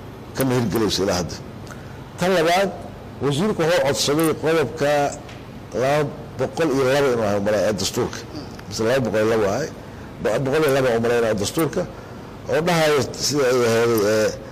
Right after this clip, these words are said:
wasiirku waxuu wadaa howlaha oo dowladdu u imatay wasaaraddaas inuu ka qabto, ama mas-uuliyadda waa xil saaray. Mas-uuliyadda waa xil saaray inuu wasaaradda ka qabto.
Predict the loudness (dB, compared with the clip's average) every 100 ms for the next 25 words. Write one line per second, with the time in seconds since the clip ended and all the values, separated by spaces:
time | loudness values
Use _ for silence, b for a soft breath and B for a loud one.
0 | B B B -2 0 2 2 0 0 2
1 | 2 0 0 0 0 -4 -4 0 2 4
2 | 4 2 2 2 2 0 -2 -8 -16 -16
3 | -16 -16 -16 -8 -2 0 0 -2 -6 -14
4 | -14 -8 -6 -2 0 2 2 0 0 0
5 | -2 -2 0 0 0 0 0 -2 -2 -4
6 | -4 -8 -8 -4 -2 -2 0 0 0 0
7 | 0 -2 -2 -4 -4 -12 -14 -16 -16 -16
8 | -16 -16 -18 -16 -14 -14 B B B B
9 | B -8 -4 0 0 2 2 2 0 0
10 | 0 2 2 0 0 0 0 -4 -4 -6
11 | -8